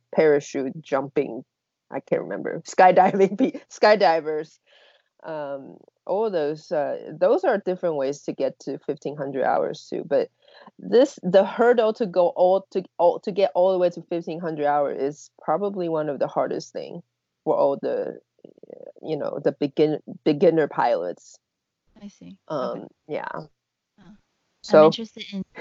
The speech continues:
Speaker 2: how you make the <laughs> transition. So when you were a respiratory therapist, you applied, and then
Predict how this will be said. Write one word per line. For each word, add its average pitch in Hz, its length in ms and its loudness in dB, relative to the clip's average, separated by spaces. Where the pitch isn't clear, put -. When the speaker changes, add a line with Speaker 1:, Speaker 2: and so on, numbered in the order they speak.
Speaker 2:
how 180 80 -8
you 185 160 -2
make 175 200 6
the 175 120 -12
<laughs> - 140 -20
transition. 170 460 -18
So 240 260 -6
when 226 320 -4
you 269 200 -6
were 254 280 -8
a 185 440 -8
respiratory 185 640 -12
therapist, 170 720 -16
you 170 220 -16
applied, 160 440 -14
and 170 180 -10
then 156 320 -12